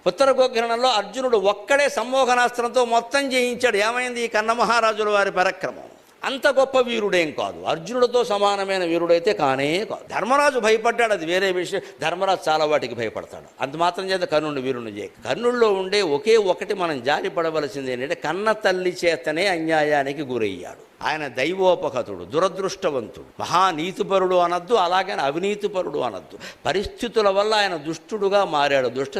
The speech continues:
చతుష్టయంలో ఒకడయ్యాడు. ఆ దుర్యోధనుడు కులాతీతంగా మాట్లాడ, కాస్తే పెద్ద ఉపన్యాసం ఇచ్చేసి, లోపల భావాలు ఎలా ఉన్నా పైకి మాత్రం ఉపన్యాసం ఇచ్చి, ఈయన గారికి అంగరాజ్యం ఇచ్చేసరికి ఈయనకి ఒళ్ళు తెలియక, "ఇంక నేను చర్మం వలిచి నీకు చెప్పులు కుట్టిస్తాననే" స్థితికి వచ్చాడు.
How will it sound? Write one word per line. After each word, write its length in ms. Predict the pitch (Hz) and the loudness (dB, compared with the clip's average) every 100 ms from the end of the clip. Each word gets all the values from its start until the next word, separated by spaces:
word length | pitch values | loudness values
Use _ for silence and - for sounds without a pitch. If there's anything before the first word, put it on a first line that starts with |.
| 180 | -4
చతుష్టయంలో 720 | 175 175 160 - 156 147 165 | -4 -4 -8 -4 -4 -2 0
ఒకడయ్యాడు. 680 | 156 123 147 120 110 107 92 - - - | 0 0 -2 -4 -4 -8 -12 -16 -10 -4
ఆ 60 | |
దుర్యోధనుడు 960 | 123 120 185 220 226 208 202 170 156 165 - - - | -4 -4 -4 2 2 2 0 0 0 -2 -4 -16 -2
కులాతీతంగా 760 | 170 196 208 196 190 190 185 180 | 2 4 4 2 -4 -2 0 2
మాట్లాడ, 420 | 170 170 185 180 | 2 -2 0 0
కాస్తే 360 | 170 165 165 180 | 2 0 2 -2
పెద్ద 300 | 147 151 180 | 0 2 2
ఉపన్యాసం 640 | 175 165 170 170 156 156 | 2 2 0 0 0 -2
ఇచ్చేసి, 480 | 139 - 151 135 196 | -6 -2 -2 0 2
లోపల 340 | 156 165 175 | 2 2 2
భావాలు 420 | 170 156 165 160 156 | 0 0 2 2 2
ఎలా 200 | 147 147 | 2 0
ఉన్నా 220 | 151 165 | 0 -4
పైకి 300 | 143 156 175 | -2 -2 0
మాత్రం 380 | 170 165 165 139 | 0 0 -2 -2
ఉపన్యాసం 500 | 135 156 160 139 147 | -2 -2 -2 -2 -6
ఇచ్చి, 240 | 123 190 - - | -6 -10 -10 -4
ఈయన 260 | 160 170 147 | 2 2 4
గారికి 220 | 165 175 | 2 2
అంగరాజ్యం 640 | 147 147 175 175 170 160 | 0 2 2 4 2 -2
ఇచ్చేసరికి 560 | 151 - 165 160 190 170 - - | -6 -6 -4 -2 -4 -6 -10 -4
ఈయనకి 220 | 196 185 | 0 2
ఒళ్ళు 300 | 156 147 190 | 2 2 2
తెలియక, 360 | 214 196 190 202 | 2 2 2 0
"ఇంక 160 | 185 175 | -2 -2
నేను 200 | 165 147 | -2 -2
చర్మం 460 | - 156 180 196 | -2 -2 -2 -2
వలిచి 220 | 180 170 | -2 -2
నీకు 180 | 185 170 | -2 -2
చెప్పులు 340 | 139 151 175 170 | -2 -2 0 0
కుట్టిస్తాననే" 760 | 156 156 165 - 147 143 139 | 0 -2 -4 0 0 0 -4
స్థితికి 380 | - 151 202 170 | -6 -10 -10 -8
వచ్చాడు. 520 | 98 - - - - | -8 -10 -16 -16 -20